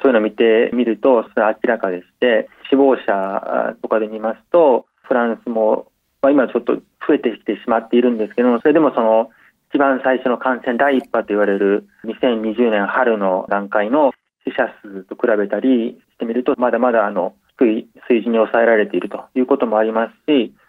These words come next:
今おっしゃった重症者についても、これまでの感染の波と比べると、今回今増えてしまっているんですけども、それでも一番最悪の時期と比べるとまだ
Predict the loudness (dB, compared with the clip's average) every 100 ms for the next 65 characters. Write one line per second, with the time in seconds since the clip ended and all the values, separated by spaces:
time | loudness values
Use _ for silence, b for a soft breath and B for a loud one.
0 | -6 0 0 0 0 2 4 4 4 2
1 | 0 -2 -6 -10 -4 -2 2 2 2 0
2 | _ _ 0 2 2 2 0 -2 -6 _
3 | -2 -2 0 2 2 2 0 0 0 0
4 | -2 2 2 2 -6 -2 0 2 2 0
5 | 2 2 2 2 0 2 0 2 0 0
6 | 0 2 4 4 2 -2 -14 -8 -2 -2
7 | 0 2 2 4 2 2 0 -2 -8 _
8 | -4 0 2 2 2 2 2 2